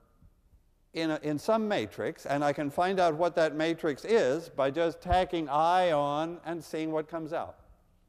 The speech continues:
What comes out is E. Let's just review the invertible square case. What happened then? 'Cause I was interested in it in chapter two also.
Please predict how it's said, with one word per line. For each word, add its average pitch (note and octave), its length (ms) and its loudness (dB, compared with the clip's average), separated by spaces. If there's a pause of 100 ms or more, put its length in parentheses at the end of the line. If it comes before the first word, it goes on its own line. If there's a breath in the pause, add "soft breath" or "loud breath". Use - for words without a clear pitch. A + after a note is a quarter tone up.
(320)
What G#2+ 160 -4
comes A2+ 240 -8
out A#2+ 200 0
is B2+ 140 -6
E. C#3 120 -8 (1900)
Let's A3+ 240 2
just G#3 200 0
review D#3+ 840 0 (140)
the B2 180 -6
invertible A#2+ 640 -2
square A#2 600 -2
case. - 580 -14 (380)
What D3+ 140 2
happened C3+ 400 -2
then? G2+ 180 -2 (1800)
'Cause A2 140 -2
I B2 100 4
was C3 180 0
interested C3+ 480 2
in B2 120 2
it B2 180 -2
in A#2 80 -6
chapter B2+ 440 -2
two C3 340 -2
also. G#2 480 -2